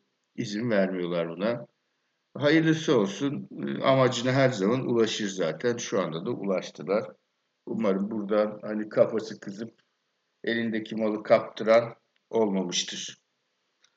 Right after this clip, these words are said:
Söylenecek bir şey yok. Ya bu ki sene sonu rallisinin mutlaka yaşanacağını düşünüyorum. Mutlaka. Mutlaka. Ve dolar bazında yüzde elli beş civarıydı.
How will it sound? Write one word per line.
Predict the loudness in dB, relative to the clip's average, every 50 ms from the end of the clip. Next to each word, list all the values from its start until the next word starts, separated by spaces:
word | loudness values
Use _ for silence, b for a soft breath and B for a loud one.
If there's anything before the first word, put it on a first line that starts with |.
| _ _ _ _ _ _ _ _ _ _ _ _ _ _ _ _ _
Söylenecek | -14 -2 2 4 4 6 6 4 2 0 -2 -4 -4 -4 -6
bir | -2
şey | -2 0 2 2 2 4
yok. | 4 2 2 0 -2 B B B B B B B B B B B B _ _ _ _ _ _ -6
Ya | -4 -2 -2 -2 0
bu | 0 0 2 0 0 -2 -8 -14 _ _ _ _ _ _ _ _ _ _ _ _ _
ki | -6 -2 0 0 0 -2 -4 -6
sene | 0 2 2 4 4 0
sonu | 2 0 0 0 2 4 6
rallisinin | 6 8 8 6 2 -2 -4 -4 -2 0
mutlaka | 0 0 -2 -2 2 2 4 4 6 6 6 6
yaşanacağını | 6 6 4 2 2 0 0 0 -2 2 4 4 4 4 2 -2
düşünüyorum. | -4 -6 -6 -8 -6 -6 -6 -6 -4 -4 -4
Mutlaka. | -6 -6 -4 -4 -4 -4 -4 -6 -8 -8 -8 -12 _ _ _ _ _ _ _ _ _ _ _ _ _ _
Mutlaka. | -4 -4 -4 -4 -4 -6 -6 -6 -6 -8 -8 -8 -10 -14 _ _ _ _ _ _ _ _ _ _ _ _ _ _ _ _ -6 -4
Ve | 0 2
dolar | 2 4 6 6 6 6 6 2
bazında | 0 -2 -2 -4 -4 -4
yüzde | -4 -4 -4 -4 -2 -2 0
elli | 2 2 2 2 0 0 0
beş | 2 2 2 0 -2 -4 -6
civarıydı. | -4 -2 2 4 4 4 4 4 0 -2 -4 -4 -2 -4 -4 -4